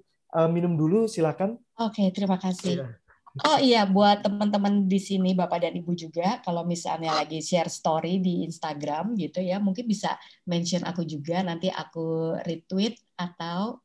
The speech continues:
Speaker 2: eh, kok retweet ya? Apa sih bilangnya?
Speaker 1: Repost ya,
Speaker 2: Reshare.
Speaker 1: repost.
Speaker 2: Repost.
Speaker 1: Re-, reshare, iya,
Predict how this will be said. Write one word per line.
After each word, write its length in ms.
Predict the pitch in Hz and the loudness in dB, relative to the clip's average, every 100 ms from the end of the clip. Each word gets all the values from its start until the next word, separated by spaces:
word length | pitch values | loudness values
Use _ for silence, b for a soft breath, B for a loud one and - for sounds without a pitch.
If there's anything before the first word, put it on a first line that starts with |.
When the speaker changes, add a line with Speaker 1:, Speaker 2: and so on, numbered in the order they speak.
| _ | _
Speaker 2:
eh, 80 | - | -8
kok 160 | 233 262 | -4 0
retweet 360 | 190 208 208 | 0 0 -2
ya? 160 | 160 160 180 _ _ _ - - | -2 -6 -8 _ _ _ -20 -8
Apa 160 | 190 | -6
sih 160 | 208 262 | -2 0
bilangnya? 360 | 214 196 208 | 4 4 4
Speaker 1:
Repost 360 | 190 208 175 - | 6 6 6 4
ya, 80 | 135 | 4
Speaker 2:
Reshare. 160 | 226 | 4
Speaker 1:
repost. 320 | - 151 147 - | 4 2 0 2
Speaker 2:
Repost. 200 | 277 147 | 2 6
Speaker 1:
Re-, 160 | 156 156 | 6 6
reshare, 360 | 185 202 156 123 - | 6 6 4 2 2
iya, 100 | 156 | 6